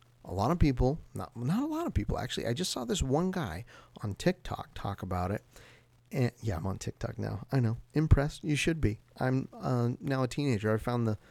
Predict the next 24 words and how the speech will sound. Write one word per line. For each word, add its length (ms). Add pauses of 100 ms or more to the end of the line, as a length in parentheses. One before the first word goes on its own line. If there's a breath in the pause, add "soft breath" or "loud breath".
(160 loud breath)
Fountain 280
of 80
Youth. 220
You 60
can 160
rewind 480
time 280
by 120
just 200
downloading 440
apps 300 (280 loud breath)
that 120
are 80
primarily, 720 (100)
<laughs> 80
primarily 640
targeted 500
to 100
children. 400 (1000 loud breath)
But 140
this 160
guy 220
on 100
TikTok 600